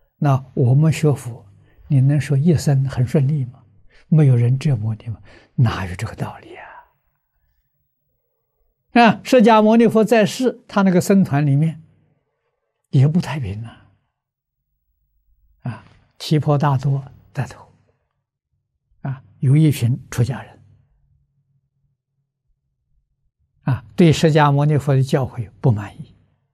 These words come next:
啊，天天惹麻烦。啊，这样呢，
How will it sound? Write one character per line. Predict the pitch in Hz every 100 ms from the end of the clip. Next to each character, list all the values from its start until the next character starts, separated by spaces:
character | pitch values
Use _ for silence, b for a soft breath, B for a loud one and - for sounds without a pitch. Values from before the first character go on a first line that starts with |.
| _ _ _ _ _ _ _ _ _ _ _ _ -
啊， | 127 -
天 | - 180 175 156
天 | 139 135 -
惹 | - 127
麻 | 92 135
烦。 | - - _ _ _ _ _ _ _ _ _ _ _ _ _ _ _ _ _ _ _ _ _ _ _ _ _ _ _ _ _ _ _ _ _ _ _ _ _ _ _ _
啊， | - 131 - -
这 | 214 214
样 | 190 180
呢， | 175